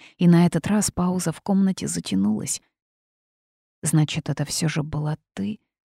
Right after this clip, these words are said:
наконец прервал её Марк. Лера снова расплылась в улыбке. «Я стояла вот так». Она подошла к нему вплотную,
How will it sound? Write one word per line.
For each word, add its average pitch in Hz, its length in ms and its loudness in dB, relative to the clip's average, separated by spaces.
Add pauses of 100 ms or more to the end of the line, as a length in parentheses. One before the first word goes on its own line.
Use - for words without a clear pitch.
наконец 151 500 2
прервал 139 440 0
её 139 260 -4
Марк. - 380 -8 (880)
Лера 185 300 6
снова 208 320 4
расплылась 190 640 0
в - 40 0
улыбке. 160 460 -2 (840)
«Я 185 180 6
стояла 196 560 4
вот 190 200 -4 (120)
так». - 400 -10 (440)
Она 147 260 4
подошла 151 440 2
к - 140 -4
нему 151 220 6
вплотную, 202 720 2